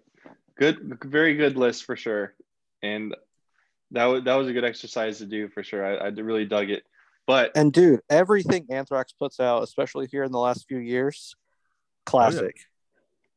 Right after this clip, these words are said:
Speaker 3: Yeah, yeah, their, their newer
Speaker 2: Worship
Speaker 3: album is
Speaker 2: music,
Speaker 3: fucking
Speaker 2: classic.
Speaker 3: killer, man.
Speaker 2: One of the best metal albums of the last fifteen years.
Speaker 1: Honestly, I haven't listened to their new stuff.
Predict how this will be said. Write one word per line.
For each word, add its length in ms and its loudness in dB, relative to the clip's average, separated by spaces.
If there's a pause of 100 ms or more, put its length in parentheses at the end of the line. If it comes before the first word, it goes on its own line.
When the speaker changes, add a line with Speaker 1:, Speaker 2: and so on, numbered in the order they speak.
(120)
Speaker 3:
Yeah, 260 0
yeah, 160 2
their, 220 4
their 260 2
newer 260 10
Speaker 2:
Worship 280 8
Speaker 3:
album 80 0
is 60 4
Speaker 2:
music, 280 6
Speaker 3:
fucking 180 -2
Speaker 2:
classic. 300 2
Speaker 3:
killer, 200 -4
man. 100 -16
Speaker 2:
One 100 -4
of 60 -10
the 60 -6
best 280 -4
metal 320 0
albums 300 -4
of 60 -4
the 40 -4
last 300 -2
fifteen 400 -10
years. 420 -6 (460)
Speaker 1:
Honestly, 420 0
I 60 2
haven't 260 -4
listened 300 -8
to 100 -6
their 80 -6
new 140 -12
stuff. 280 -6